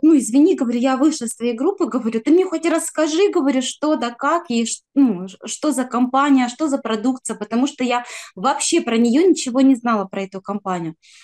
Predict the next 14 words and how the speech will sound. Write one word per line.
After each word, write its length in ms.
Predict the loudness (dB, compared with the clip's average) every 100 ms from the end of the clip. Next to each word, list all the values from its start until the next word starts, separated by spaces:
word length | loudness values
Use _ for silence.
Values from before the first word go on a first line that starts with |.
| -20 -20 -8
Она 160 | -2 0
рассказала, 460 | 0 0 -2 0 0
говорю, 180 | 0 0
«Хорошо», 500 | 0 -2 -2 -2 0
говорю, 300 | -2 -2 -2
«давай 360 | 0 0 2
я 100 | 0
попробую». 840 | 0 -2 0 2 2 0 -4 -6 -10 _ _ _ _ -20 -20 _
А, 260 | -4 -4 -2
кое-что 540 | 0 0 0 0 0
заказала 580 | -2 -2 -2 0 2 2
я, 360 | 2 2 -2 -8 _ -8
эм, 840 | -2 0 0 0 0 -2 -4 -10 _ -10
а, 380 | -6 -4 -6 -8